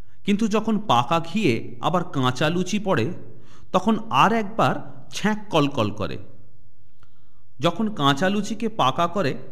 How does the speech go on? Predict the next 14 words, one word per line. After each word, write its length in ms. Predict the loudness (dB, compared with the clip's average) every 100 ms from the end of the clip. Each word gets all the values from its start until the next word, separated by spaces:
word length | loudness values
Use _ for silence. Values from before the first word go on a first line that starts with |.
| -8 -6 -4 -2
তখন 260 | 0 -2 -2
আবার 340 | 0 2 2
চুপ 320 | 0 -2 -2 -2
হয়ে 200 | -2 -4
যায়। 200 | -4 -4 -6 -6 -6 -6 -6 -6 -6 -6 0
তেমনি 240 | 4 4 4
সমাধিস্থ 680 | 2 2 2 2 0 0
পুরুষ 580 | -2 -2 0 0 -2 -6 -6 -6 -6 -4 0
লোকশিক্ষা 640 | 2 2 -2 -4 -2 -2
দিবার 320 | 0 0 0
জন্য 340 | 0 0 0 0
আবার 400 | 0 2 2 2
নেমে 240 | 0 0
আসে, 380 | -2 -2 -4 -6